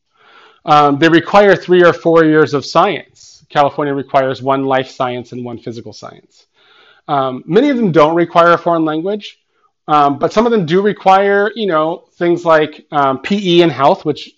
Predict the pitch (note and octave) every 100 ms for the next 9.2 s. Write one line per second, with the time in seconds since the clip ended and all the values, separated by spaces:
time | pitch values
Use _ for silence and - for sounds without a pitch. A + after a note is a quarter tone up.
0 | _ F3 E3 E3+ D#3 D3 C#3+ C#3+ C#3 C#3
1 | C#3 C3 C3 C#3 C3 C3 C3+ C3+ _ _
2 | _ _ _ D#3 D3 C3+ - - _ _
3 | _ _ _ _ _ - D3 E3 D#3+ D#3
4 | D#3+ D#3 E3 D#3 D#3 D#3 D#3 - D#3 D#3+
5 | D#3+ D3+ D3+ D3 C3+ - D3 C#3+ - -
6 | C#3 C3+ C3 C3 D#3 C3 - _ _ _
7 | _ D#3 F#3 A3 - F3+ E3+ D3+ C3+ -
8 | C#3+ D3 C#3+ C#3+ C#3 D3 B2+ D3 C3 B2
9 | -